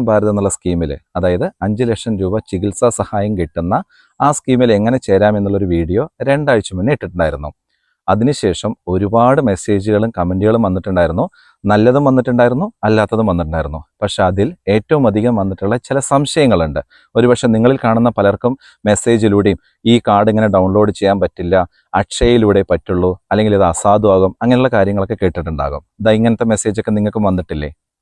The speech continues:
ഇങ്ങനെയാണ് ആദ്യം മെസ്സേജ് വന്നത്. "എഴുപത് വയസ്സ് പൂർത്തിയായ ആളുകൾക്കുള്ള ആയുഷ്മാൻ ഭാരത് രജിസ്ട്രേഷൻ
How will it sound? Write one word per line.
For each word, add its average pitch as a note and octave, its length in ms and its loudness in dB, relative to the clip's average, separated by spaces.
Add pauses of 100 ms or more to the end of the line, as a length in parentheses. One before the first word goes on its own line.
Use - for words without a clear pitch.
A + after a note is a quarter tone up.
(640)
ഇങ്ങനെയാണ് E3 420 4
ആദ്യം C#3 180 2
മെസ്സേജ് A2+ 340 2
വന്നത്. F2 260 0 (200)
"എഴുപത് A#2+ 260 4
വയസ്സ് A#2 240 2
പൂർത്തിയായ G#2+ 500 2
ആളുകൾക്കുള്ള G2+ 440 2 (200)
ആയുഷ്മാൻ A#2 400 0
ഭാരത് G2+ 320 0
രജിസ്ട്രേഷൻ F2 440 -2